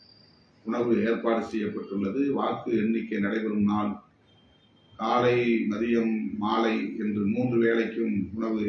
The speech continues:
ஏற்பாடு செய்யப்பட்டுள்ளது. இது ஒரு தகவலுக்காக சொல்லுகிறேன்.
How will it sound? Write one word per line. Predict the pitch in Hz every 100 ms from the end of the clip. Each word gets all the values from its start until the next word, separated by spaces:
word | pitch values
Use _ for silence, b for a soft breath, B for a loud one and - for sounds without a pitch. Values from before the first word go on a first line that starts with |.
| 101
ஏற்பாடு | - 110 101 107
செய்யப்பட்டுள்ளது. | 104 92 - 104 107 123 135 - _ _ _ _ _ _ _ _ - - - - - - -
இது | 110 104
ஒரு | 101 120
தகவலுக்காக | 120 123 120 - 113 107 -
சொல்லுகிறேன். | 104 101 107 -